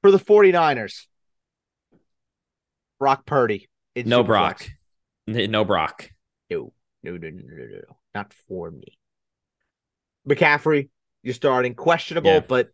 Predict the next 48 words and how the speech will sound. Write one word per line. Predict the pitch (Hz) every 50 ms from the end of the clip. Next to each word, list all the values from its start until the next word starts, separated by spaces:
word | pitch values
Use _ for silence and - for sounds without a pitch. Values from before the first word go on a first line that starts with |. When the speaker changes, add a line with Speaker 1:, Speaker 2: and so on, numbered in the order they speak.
| _ -
Speaker 1:
I'm | 123 131
not | 131 -
worried | 123 123 120 117 110
about | 117 113 113 110
it. | 110
He's | 107 -
questionable | - - 123 120 117 - - 107 110 113
last | 107 104 107 107 - - -
week, | 107 101 98 _ -
and | 110 101 98
McCaffrey | 101 - 113 107 107 104 - 113 101
had | 98
his | 101 95
best | - - 104 101 - -
game. | - 107 98 95 95 - _ _ _ _ _ _ _ _ -
Well, | 147 131 98 -
his | - 110 -
second | 151 147 - 120 113
best | 113 104 95 -
game | - 101 92 90
as | 95
a | 95
forty-niner. | - - 98 92 90 90 90 90 90 90 _ _ _
Forgot, | - 110 113 107 - - -
forgot | - - 135 143 139 135
the | - 135
one | 123 117 113 113
where | 117 117 113
he | 107
had | 117 120 113 113
a | 110 101 - _ _ _ _ _ _ _
rushing | 127 131 123 - 113 117
touchdown, | - 127 117 - - - 117 110 110 104 101 104 101 98 _ _ _ _ _ _ -
passing | - 143 120 113 - 123 113
touchdown, | 117 107 - - - 117 104 98 98 95 95 95 - -
and | 110 107 101 98
a | 95
receiving | 95 - - 110 98 92 87
touchdown | 87 98 87 - - - 92 92
all | 87 87
in | 90
the | 92
same | - - 92 90 87
game. | - 80 -
Forgot | - - 131 110 104 98 -
that | 101 104 -
one. | 98 92
Speaker 2:
Yeah. | 85 -